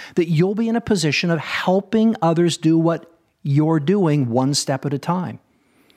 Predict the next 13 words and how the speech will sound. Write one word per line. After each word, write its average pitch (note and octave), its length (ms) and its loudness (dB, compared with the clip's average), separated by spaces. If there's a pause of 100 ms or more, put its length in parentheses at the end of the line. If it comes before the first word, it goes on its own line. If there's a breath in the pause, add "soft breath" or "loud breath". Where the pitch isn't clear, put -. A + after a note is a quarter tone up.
(440 soft breath)
What C4+ 100 -2
are - 40 2
you B3+ 120 4
doing D#3 720 2 (580)
for - 140 0
follow-up? G3 720 0 (720 soft breath)
You B3 100 2
know, A3 140 2
we A3 320 4
have A3 480 0
follow-up G#3+ 640 0
in E3+ 140 2
life. F#3 480 0